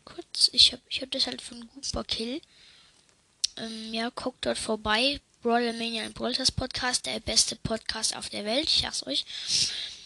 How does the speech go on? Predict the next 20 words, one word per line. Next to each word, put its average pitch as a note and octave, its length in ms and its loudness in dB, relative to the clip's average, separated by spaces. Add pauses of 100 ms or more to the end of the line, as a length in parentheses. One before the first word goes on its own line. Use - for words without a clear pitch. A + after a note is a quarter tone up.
(240)
Ähm, D#4+ 800 -2 (400)
jetzt D4 280 10
starten B3+ 400 4
wir C4 180 0
ins - 440 2 (260)
Quiz. - 960 4 (960)
Hey - 120 -4
Brawl A#3+ 300 2
Stars, B3 340 4
welcher A3+ 320 6
Brawler A3 540 -10 (180)
bist G#3+ 480 2
du? F#3 400 -10 (1120)
Bist D4+ 180 8
du C#4+ 60 4
ein B3+ 100 -2
Junge D4+ 180 -2
oder D4 180 4
ein A3+ 140 4
Mädchen? C#4 440 8